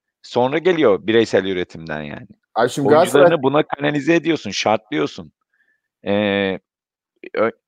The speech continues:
Speaker 1: adamlar da senin yaptığını değiştirmeye çalışıyor. Psikolojisini değiştirmeye. "Sen takım oyuncususun." diyor öncelikle. Sen önce takımı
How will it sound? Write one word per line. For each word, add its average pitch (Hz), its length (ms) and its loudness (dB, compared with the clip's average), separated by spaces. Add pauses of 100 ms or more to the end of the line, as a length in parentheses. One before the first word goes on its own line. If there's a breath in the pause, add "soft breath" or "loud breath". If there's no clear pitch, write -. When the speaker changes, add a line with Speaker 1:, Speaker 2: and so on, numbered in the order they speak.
(120)
Speaker 1:
adamlar 160 520 2
da 175 80 4
senin 165 240 -2
yaptığını 170 480 -4
değiştirmeye 180 480 0
çalışıyor. 98 360 0
Psikolojisini 165 600 -4
değiştirmeye. 104 400 -2
"Sen 127 180 -2
takım 170 280 0
oyuncususun." 120 560 -8
diyor 85 160 -4
öncelikle. 80 520 -14 (1120)
Sen 131 260 4
önce 156 160 0
takımı 165 440 0